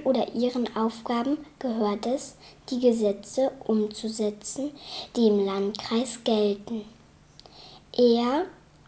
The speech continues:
oder sie beaufsichtigt,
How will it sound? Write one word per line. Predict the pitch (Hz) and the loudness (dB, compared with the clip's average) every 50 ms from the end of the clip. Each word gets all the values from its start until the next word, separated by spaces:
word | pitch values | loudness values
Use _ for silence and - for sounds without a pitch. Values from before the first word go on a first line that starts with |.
| - - - - - | -20 -20 -20 -8 -4
oder | - 226 220 214 208 208 | -2 0 2 2 2 2
sie | 208 214 220 220 220 240 269 269 | 0 0 0 0 0 2 0 0
beaufsichtigt, | 269 262 233 - - 190 214 220 220 220 - - 254 - 262 254 - - - - 269 269 302 285 - - - - | 0 0 -2 0 0 0 -2 -2 -2 -4 -6 -6 -8 -8 -8 -10 -12 -14 -4 0 2 2 2 0 -2 -12 -16 -20